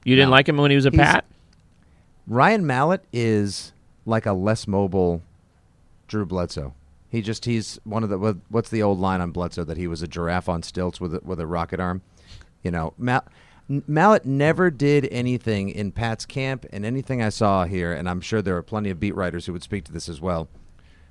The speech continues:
Speaker 2: who did enough to impress you to say, "You know what, the franchise is in good hands here."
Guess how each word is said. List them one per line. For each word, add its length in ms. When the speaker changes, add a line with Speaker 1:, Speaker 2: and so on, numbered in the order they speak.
Speaker 2:
who 120
did 200
enough 260
to 120
impress 380
you 60
to 100
say, 480
"You 120
know 120
what, 280
the 80
franchise 560
is 120
in 140
good 180
hands 280
here." 200